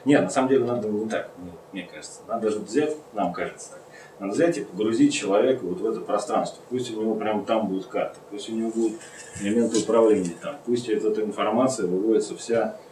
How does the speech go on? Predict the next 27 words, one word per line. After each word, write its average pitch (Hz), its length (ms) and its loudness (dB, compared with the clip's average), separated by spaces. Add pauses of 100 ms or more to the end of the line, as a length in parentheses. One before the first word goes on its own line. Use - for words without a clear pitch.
(200)
на 107 460 2 (840)
той 127 200 4
привычной 117 480 2
картинке, 110 500 0
которую 104 440 0
он, 92 120 -2
грубо 95 240 -2
говоря, 101 360 4
выйдя 110 340 4
на 95 540 2 (120)
улицу, 113 420 2
увидит. 95 520 -4 (540)
И 113 320 0
это 123 320 2
же 113 120 2
можно 117 340 2
сделать 107 480 2
не 107 100 -6
только 180 240 0
там 92 200 0
на 98 120 2
экране 110 240 0
компьютера, 95 580 -2
а 90 80 0
изначально 101 540 2
мы, 98 140 0
м, 95 540 -4